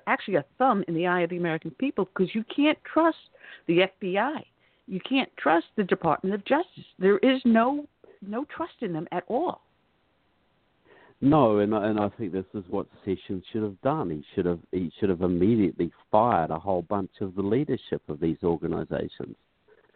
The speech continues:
Speaker 2: And I'm hoping that President Trump will still do that at some point, you know, drain that swamp, because, um, for, for the survival of the F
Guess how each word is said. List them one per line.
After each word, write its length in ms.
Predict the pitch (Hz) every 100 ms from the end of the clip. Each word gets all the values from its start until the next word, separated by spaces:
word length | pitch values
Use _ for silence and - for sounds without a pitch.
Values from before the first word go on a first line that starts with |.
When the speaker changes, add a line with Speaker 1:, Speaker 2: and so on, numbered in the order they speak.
| _ _ _ _ -
Speaker 2:
And 320 | 98 98 92
I'm 160 | 95
hoping 480 | 90 101 104 110 98
that 180 | 92 87
President 480 | - 101 90 101 90
Trump 300 | - 107 82
will 180 | 92 98 _
still 180 | 113 104
do 260 | 85 131
that 180 | 160 90
at 120 | 76 -
some 200 | 82 78
point, 340 | - 85 - -
you 80 | 90
know, 200 | 87 110 104
drain 320 | 101 98 98
that 160 | 98 - -
swamp, 340 | 113 120 - -
because, 320 | 90 107 92 _ _ _ _ _ _ _ _
um, 480 | 110 104 101 104 95 - _ _ - -
for, 240 | 131 110 -
for 100 | 131
the 120 | 110 107
survival 580 | 110 92 107 175 107 92
of 120 | 82 87
the 180 |
F 40 | 87